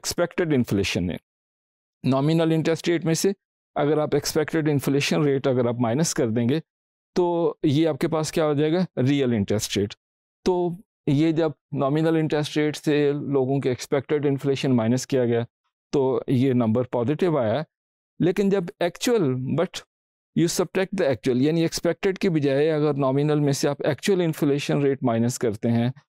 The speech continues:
तो फिर ये देखा गया है कि, अ, अ, नेगेटिव रियलाइज्ड रियल इंटरेस्ट रेट,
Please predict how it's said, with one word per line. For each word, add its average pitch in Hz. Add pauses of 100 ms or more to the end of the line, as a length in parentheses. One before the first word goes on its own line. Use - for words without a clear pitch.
(340)
तो 151
फिर 165
ये 156
देखा 127
गया 123
है 135
कि, 131
अ, 123 (460)
अ, 123 (360)
नेगेटिव 143 (100)
रियलाइज्ड 120
रियल 120
इंटरेस्ट 101
रेट, 98